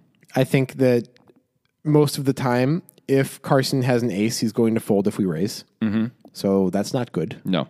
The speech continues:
Speaker 1: We wanna try to get a little bit more value out of an ace if we can.
Speaker 2: Agreed.
Speaker 1: Uh, the reason to raise potentially, there's one thing in my mind, is the flush draw that came in.
Speaker 2: Exactly.
Speaker 1: And if Carson has a bunch of three bets, he has some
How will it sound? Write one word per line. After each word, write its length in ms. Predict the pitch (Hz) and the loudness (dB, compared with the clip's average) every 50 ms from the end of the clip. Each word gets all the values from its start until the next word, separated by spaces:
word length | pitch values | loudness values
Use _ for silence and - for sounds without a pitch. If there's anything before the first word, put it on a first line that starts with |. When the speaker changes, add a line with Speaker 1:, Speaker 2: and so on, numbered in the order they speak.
| - - | -4 -2
Speaker 1:
We 80 | 117 | 0
wanna 180 | 117 113 110 110 | 2 2 2 0
try 160 | - 127 117 | 0 0 0
to 60 | 113 | 0
get 140 | 107 117 110 | 0 0 0
a 40 | 107 | 0
little 180 | 107 117 131 143 | 2 2 2 2
bit 120 | 127 92 | 2 0
more 120 | 87 95 | -2 -2
value 240 | 92 98 92 92 95 95 | -2 -2 -2 0 0 -2
out 80 | 92 | -2
of 60 | 90 | -2
an 80 | 92 95 | -2 -4
ace 180 | 95 92 - - | -4 -4 -4 -6
if 100 | - 92 | -6 -6
we 60 | 92 | -4
can. 320 | - 120 107 104 101 98 - _ - | -2 -2 -2 0 -2 -4 -8 _ -6
Speaker 2:
Agreed. 340 | 95 87 92 82 82 101 - - - - _ _ _ _ _ _ _ _ - | -4 -2 0 0 -2 -2 -6 -10 -20 -20 _ _ _ _ _ _ _ _ -4
Speaker 1:
Uh, 300 | 123 120 113 110 101 98 - _ _ _ _ _ _ _ _ _ _ _ _ _ _ _ _ - | -2 0 2 2 0 -2 -4 _ _ _ _ _ _ _ _ _ _ _ _ _ _ _ _ -2
the 80 | 165 | 0
reason 460 | 170 165 180 233 269 285 262 269 262 208 | 2 2 4 4 4 4 4 4 2 4
to 100 | 202 175 | 4 4
raise 420 | 156 160 156 156 151 151 151 - | 4 4 4 4 4 4 2 0
potentially, 760 | - _ 156 - - - - - 185 185 - - 113 95 92 | -2 _ -4 -4 -2 -2 0 2 2 2 2 2 0 0 2
there's 220 | 90 110 113 110 120 | 2 2 2 2 2
one 260 | 131 156 170 175 165 | 2 4 4 2 2
thing 180 | - 143 127 | 2 0 0
in 100 | 117 104 | 2 0
my 120 | 98 92 90 | 0 -2 -2
mind, 300 | 90 90 90 92 95 - _ _ _ _ _ _ - | -2 -4 -4 -4 -6 -8 _ _ _ _ _ _ -2
is 160 | 135 127 117 | -2 0 0
the 60 | 123 | 0
flush 260 | - - 175 170 151 - | 2 4 4 4 4 4
draw 140 | 139 107 | 2 2
that 100 | 98 95 | 2 0
came 240 | 95 - 101 95 90 | -2 -2 -4 -2 -2
in. 60 | 87 | 0
Speaker 2:
Exactly. 400 | 92 78 78 76 - - 151 165 - - - _ _ | -2 -2 -2 -4 -6 -8 -8 -10 -10 -12 -18 _ _
Speaker 1:
And 120 | - 139 147 | 0 2 2
if 120 | 143 - | 2 2
Carson 320 | - 180 180 175 - 170 | 4 4 4 4 4 4
has 500 | 160 160 147 139 131 127 - - - - - _ _ _ _ - | 4 4 4 4 2 0 -2 -6 -10 -12 -16 _ _ _ _ -2
a 60 | 143 143 | -2 0
bunch 360 | 123 - 143 139 143 - - | 2 4 4 4 4 2 0
of 120 | 127 117 | 0 0
three 200 | - - 151 147 | 0 0 0 2
bets, 460 | 123 110 107 - - - - - - - | 2 2 0 0 -2 -6 -8 -10 -10 -4
he 120 | 127 127 123 | 0 2 2
has 120 | 117 110 | 2 2
some 420 | - - 143 127 123 117 113 - | 0 0 0 0 0 -2 -4 -6